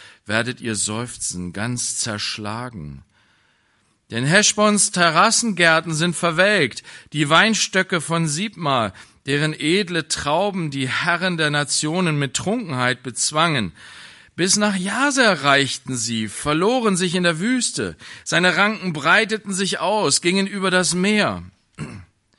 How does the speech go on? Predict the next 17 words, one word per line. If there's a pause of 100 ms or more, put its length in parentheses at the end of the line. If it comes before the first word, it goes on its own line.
(1200)
Darum
beweine
ich, (1040)
wie
Jazer
weint, (460)
den
Weinstock
von
Sibma. (400)
Mit
meinen
Tränen
tränke
ich
dich
satt,